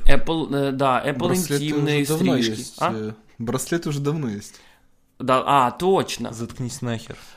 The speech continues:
Speaker 1: Браслеты есть, а вот кол-, колец особо и нет. Они вроде бы как есть, но они еще пока что
Speaker 2: Я что
Speaker 1: А,
Speaker 2: хотел сказать,
Speaker 1: да.
Speaker 2: что вот рокеры уже давно, <coughs> давным-давно поняли эту всю, э, штуку и решили за-, заблаговременно, так сказать, э, все поры на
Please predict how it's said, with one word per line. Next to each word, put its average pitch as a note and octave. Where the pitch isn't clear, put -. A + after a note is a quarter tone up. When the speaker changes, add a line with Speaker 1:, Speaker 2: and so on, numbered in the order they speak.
Speaker 1:
Браслеты D3
есть, C3+
а B2+
вот C#3
кол-, D3+
колец F3
особо C3+
и D3+
нет. B2
Они C#3
вроде D#3+
бы D#3+
как E3
есть, G3
но C3+
они C3+
еще C3
пока C3
что B2+
Speaker 2:
Я C3
что A#2
Speaker 1:
А, B2
Speaker 2:
хотел C3
сказать, C3
Speaker 1:
да. B2
Speaker 2:
что B2
вот A#2+
рокеры C3
уже A#2+
давно, B2+
<coughs> A#2+
давным-давно B2+
поняли A#2+
эту A2+
всю, -
э, A#2
штуку C#3
и A2
решили A#2
за-, A2+
заблаговременно, C#3+
так A#2
сказать, C3+
э, A#2+
все -
поры C3+
на A2+